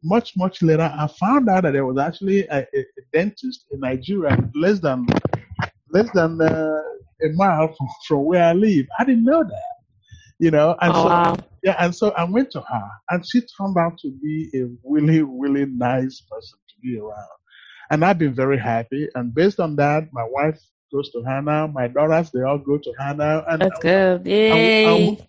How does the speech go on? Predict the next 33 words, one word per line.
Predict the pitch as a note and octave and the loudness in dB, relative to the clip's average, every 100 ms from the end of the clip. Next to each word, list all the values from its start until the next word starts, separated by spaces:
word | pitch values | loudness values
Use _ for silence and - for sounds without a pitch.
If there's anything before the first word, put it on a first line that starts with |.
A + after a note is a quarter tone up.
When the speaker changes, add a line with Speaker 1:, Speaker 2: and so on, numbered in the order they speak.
| - | -4
Speaker 1:
you | E3+ | 0
know, | D#3+ F#3 | 2 2
and | F3+ E3 | 2 2
we're | F3 | 4
all | G#3 | 4
very | F#3 F3+ F3+ | 2 2 2
happy. | G3 A#3+ A#3+ - - _ _ _ - | 2 0 -2 -10 -16 _ _ _ -2
Now, | E3 F3 E3 | 4 6 6
Speaker 2:
Nice. | G#3 F#3 - - _ _ _ _ | 4 2 -2 -14 _ _ _ _
Speaker 1:
I | G3+ | 0
found, | F#3+ C4+ D4+ D4 A#3 | 2 2 2 0 -4
I | F#3 | -4
found | - C#4 C#4+ | 0 0 2
it, | G#3+ D#3 | 0 -2
I | |
found | - A#3 B3+ | -6 -4 0
it | F#3+ | 0
about | C3 B2+ A#2+ | 0 -4 0
her | D#3+ C3+ | 0 0
by | A#2+ | -4
accident. | A2+ B2 - - - _ _ _ _ _ _ - - _ | -6 -8 -10 -14 -16 _ _ _ _ _ _ -20 -20 _
Now, | D#3 D#3 | 2 2
but | D3+ D3+ E3 | 2 0 0
if, | D#3+ - | -2 -2
if | F#3+ | -4
she | - - D4+ | -4 2 2
was, | B3+ C#3+ B2 C3+ - - _ | 2 -2 -4 -6 -10 -20 _
say, | _ - F#3 | _ -2 0
for | E3+ | 0
example, | B2+ B2+ C3+ C3+ D3+ | -2 0 -2 -2 -6
on | C#3 C3 | -4 -2
Nigerian | B2+ B2 C3+ C#3+ | -2 -2 -4 -6
community, | C#3 A2 A2 | -8 -12 -12